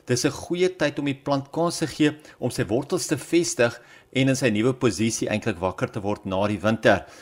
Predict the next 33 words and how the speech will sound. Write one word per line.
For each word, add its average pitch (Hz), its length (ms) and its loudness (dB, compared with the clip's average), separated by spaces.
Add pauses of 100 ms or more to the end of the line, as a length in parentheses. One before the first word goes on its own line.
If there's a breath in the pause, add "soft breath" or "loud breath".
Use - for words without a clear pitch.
(140)
Soos 170 220 4
die 180 100 2
temperatuur 170 520 4
weer 156 180 6
warm 156 260 4
word, 185 240 2 (240 loud breath)
na 117 180 4
die 147 80 -2
winter 156 320 0
gaan 131 320 -2
daai 120 160 0
plante 127 320 -2
dan 120 140 2
sommer 113 340 -2
dadelik 123 360 0
in 131 120 0
hulle 123 160 2
nuwe 135 240 4
posisie, 151 560 0 (220 loud breath)
kan 120 320 2
wortels 107 460 0
stoot 117 300 2
en 107 220 -2
hulle 101 220 2
voete - 360 -2
vind. 104 280 0 (420 loud breath)
Werk 160 220 6
genoegsame 175 540 2
kompos 185 540 0
en 135 240 2
natuurlik 135 420 0
tuinfosfaat 143 720 4
in 139 200 2